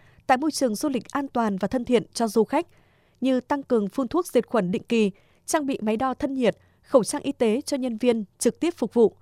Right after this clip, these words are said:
cung cấp cho du khách khi có nhu cầu. Tính đến năm hai nghìn không trăm hai mươi, trên địa bàn tỉnh có bốn trăm năm mươi cơ sở lưu trú với trên sáu nghìn hai trăm phòng, trong đó có năm mươi khách sạn và bốn trăm cơ sở đạt tiêu chuẩn kinh doanh, nhà nghỉ, nhà ở,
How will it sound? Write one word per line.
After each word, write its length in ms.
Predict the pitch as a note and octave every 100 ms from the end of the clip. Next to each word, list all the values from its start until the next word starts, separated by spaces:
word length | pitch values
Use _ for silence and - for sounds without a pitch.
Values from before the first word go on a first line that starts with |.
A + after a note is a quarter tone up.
| _ _ -
cung 160 | C#4 A#3+
cấp 180 | E4+ -
cho 180 | - A#3+
du 180 | B3 A3+
khách 220 | C#4+ F4+ -
khi 160 | C4
có 140 | A3+ A3
nhu 140 | C#4+
cầu. 280 | - G#3+ E3+ - _ _ _ _ _ _
Tính 160 | D4 C#4+
đến 180 | C4 C#4+
năm 120 | D#4+
hai 120 | D#4+
nghìn 220 | B3+ A3+
không 200 | G3 D#4
trăm 160 | C#4+ D4
hai 100 | C#4
mươi, 280 | C4+ C4 A#3+ - _
trên 180 | - E4
địa 80 | C#4
bàn 200 | A#3 G#3
tỉnh 200 | A#3+ F#3+
có 180 | - A#3
bốn 240 | A3+ A#3
trăm 320 | C#4 D4+ C#4+
năm 120 | C#4 D4
mươi 80 |
cơ 140 | D4 C#4
sở 160 | -
lưu 180 | F#3 B3
trú 280 | - A3+ A#3 - _ _
với 240 | F#3+ A#3+ C4
trên 460 | - D#4 C#4+ C#4
sáu 280 | - - A3
nghìn 260 | D#4+ D4 G#3
hai 160 | B3+ D4
trăm 180 | D4
phòng, 260 | C4 A#3+ F#3+ - _ _ -
trong 200 | D4 C4+
đó 220 | A3 A3+ -
có 100 | A3+
năm 220 | C4+ D4
mươi 80 | C#4+
khách 180 | F4+
sạn 240 | - C4+ G#3 - -
và 300 | G3+ B3+ A#3
bốn 240 | A3+ A#3+
trăm 160 | - D4+
cơ 140 | D4
sở 260 | - B3+ F3+ -
đạt 200 | A3+ -
tiêu 120 | C#4
chuẩn 220 | - F#3
kinh 180 | G#3 B3
doanh, 340 | B3+ B3 A#3 G#3+
nhà 160 | A#3
nghỉ, 300 | G#3+ A3 F3+ D#3
nhà 180 | G#3+ A#3
ở, 240 | G#3+ G3+